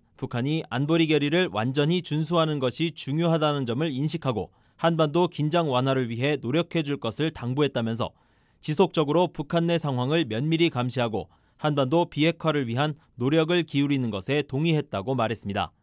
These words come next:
이날 안보리는 전문가 패널의 보고서를 일반에 공개하진 않았지만 에이에프피와 로이터 통신은 지난 이십사 일 이 보고서를 입수해 관련 내용을 보도한 바 있습니다.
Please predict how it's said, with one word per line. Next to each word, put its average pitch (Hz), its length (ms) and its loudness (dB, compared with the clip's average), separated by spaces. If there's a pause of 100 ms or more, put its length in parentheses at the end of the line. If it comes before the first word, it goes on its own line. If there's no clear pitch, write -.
(600)
이날 170 240 6
안보리는 160 480 2
전문가 165 420 0
패널의 160 440 2
보고서를 151 680 0
일반에 165 360 0
공개하진 135 600 -2
않았지만 110 480 -4 (440)
에이에프피와 151 680 4
로이터 165 320 2
통신은 131 440 -2 (280)
지난 143 300 0
이십사 113 340 -4
일 147 220 0
이 156 180 0
보고서를 147 640 0
입수해 120 400 -2 (160)
관련 147 340 0
내용을 127 380 0
보도한 151 480 0
바 117 80 0
있습니다. 95 420 -6